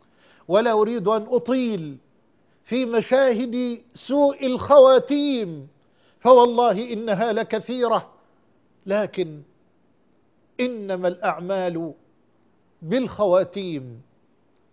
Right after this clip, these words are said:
أيها الأخ الكريم وأيتها الأخت الفاضلة، اعمل لهذه الخاتمة، اعمل لهذه الخاتمة. قل: "آمنت بالله"،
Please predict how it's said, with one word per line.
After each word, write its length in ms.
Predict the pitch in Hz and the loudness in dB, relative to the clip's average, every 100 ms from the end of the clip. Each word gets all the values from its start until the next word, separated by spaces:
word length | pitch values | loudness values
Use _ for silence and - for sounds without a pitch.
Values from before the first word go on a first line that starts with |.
| _ _ _ - | _ _ _ -4
أيها 380 | 240 233 208 175 | -2 -2 -2 -4
الأخ 340 | 196 - 220 | -6 -6 -6
الكريم 680 | 190 170 190 190 196 151 135 - _ _ _ _ _ _ - | -6 -4 -6 -4 -8 -10 -14 -20 _ _ _ _ _ _ -4
وأيتها 680 | 196 214 214 220 - 190 | -2 -2 -4 -4 -4 -6
الأخت 440 | 208 196 254 - 226 | -6 -6 -8 -6 -6
الفاضلة، 680 | 190 - 247 180 226 185 - _ _ _ _ _ _ _ _ - | -6 -2 -2 0 0 0 -4 _ _ _ _ _ _ _ _ 4
اعمل 420 | 277 214 202 202 | 4 4 -2 -6
لهذه 460 | 196 170 220 175 175 | -4 -4 -4 -4 -6
الخاتمة، 640 | 190 - 180 - 175 151 - _ _ _ _ _ _ _ _ _ _ _ | -8 -4 -4 -4 -8 -8 -14 _ _ _ _ _ _ _ _ _ _ _
اعمل 500 | 254 294 233 247 240 | 4 4 2 -8 -6
لهذه 480 | 233 214 269 240 233 | -4 -4 -2 -2 -4
الخاتمة. 640 | 262 - 311 330 254 202 156 _ _ _ _ _ _ _ _ - | -6 0 0 0 -2 -6 -8 _ _ _ _ _ _ _ _ -2
قل: 240 | 233 220 | 0 0
"آمنت 580 | - 214 208 202 185 - | 2 2 2 -2 -6 -6
بالله"، 720 | 180 196 185 202 180 165 185 | -4 -4 -2 -2 -2 -6 -14